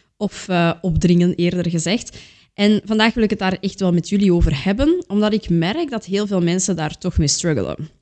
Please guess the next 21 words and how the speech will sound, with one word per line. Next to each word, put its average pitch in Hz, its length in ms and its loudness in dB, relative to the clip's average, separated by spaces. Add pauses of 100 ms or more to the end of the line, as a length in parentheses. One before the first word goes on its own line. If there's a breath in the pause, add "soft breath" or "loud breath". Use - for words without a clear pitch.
(1080 loud breath)
Nu, 247 380 6 (400)
uw 254 120 4
omgeving, 262 720 4 (120)
dat 196 200 -4
kan 202 220 0
zijn 196 440 2 (120)
uw 175 140 -4
vrienden, 180 540 2
uw 208 120 -4
familie, 190 720 4
dat 190 140 -4
kan 180 200 -6
ook 175 100 -8
zijn 170 260 -4
collega's 170 460 2
op 170 100 -6
het 226 160 -4
werk, 240 560 0
dat, 175 380 -4
f-, - 180 -8
ja, 165 180 -8